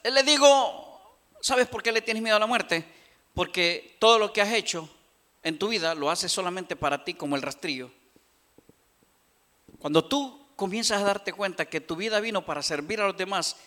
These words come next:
y empiezas a ayudar a los demás, te vas a dar cuenta que ya hiciste la obra y te vas a sentir en shalom, en paz contigo mismo y con el resto.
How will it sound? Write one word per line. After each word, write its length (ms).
y 80
empiezas 340
a 60
ayudar 320
a 80
los 80
demás, 500
te 120
vas 180
a 60
dar 180
cuenta 340
que 400
ya 160
hiciste 460
la 160
obra 340
y 100
te 140
vas 100
a 60
sentir 460
en 200
shalom, 640
en 160
paz 280
contigo 600
mismo 640
y 80
con 220
el 60
resto. 420